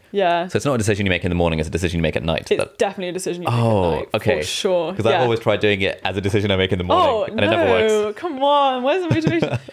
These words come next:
Speaker 1: No. Oh my God. Mornings start at night, for sure. You know what I was
Speaker 2: Okay.
Speaker 1: saying? Like,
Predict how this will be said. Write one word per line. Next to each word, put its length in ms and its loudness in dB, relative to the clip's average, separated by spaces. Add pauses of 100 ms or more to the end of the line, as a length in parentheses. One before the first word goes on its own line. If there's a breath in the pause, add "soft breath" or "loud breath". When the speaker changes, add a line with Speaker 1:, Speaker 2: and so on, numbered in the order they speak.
(140)
Speaker 1:
No. 400 0 (120)
Oh 80 0
my 120 -2
God. 140 0
Mornings 400 0
start 340 -2
at 100 -8
night, 360 -12
for 140 -6
sure. 280 -2
You 60 -2
know 60 -2
what 100 0
I 40 2
was 100 -2
Speaker 2:
Okay. 40 -8
Speaker 1:
saying? 300 0
Like, 280 -2